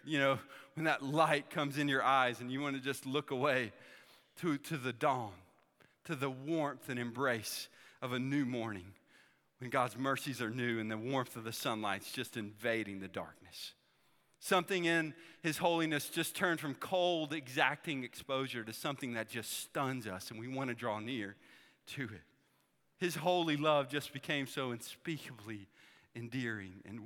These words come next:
warm. He is morally pure without darkness. Do you know what that means?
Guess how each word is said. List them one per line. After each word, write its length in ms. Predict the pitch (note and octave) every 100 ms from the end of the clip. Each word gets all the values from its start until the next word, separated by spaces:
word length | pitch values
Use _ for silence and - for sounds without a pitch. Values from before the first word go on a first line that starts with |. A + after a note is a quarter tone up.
| B2+
warm. 380 | A#2+ A#2+ F#2+ D#2+ - _ _ - _ _
He 180 | - F3
is 160 | B2+
morally 460 | C3 C#3 C#3+ C3+ B2+
pure 380 | - C#3+ B2+ G#2
without 400 | G2+ B2+ G#2 -
darkness. 440 | A#2+ G#2+ F#2+ - -
Do 80 | D3
you 60 |
know 80 | F3
what 100 | F3
that 160 | D#3+ C3
means? 460 | C3 C#3+ C3+ -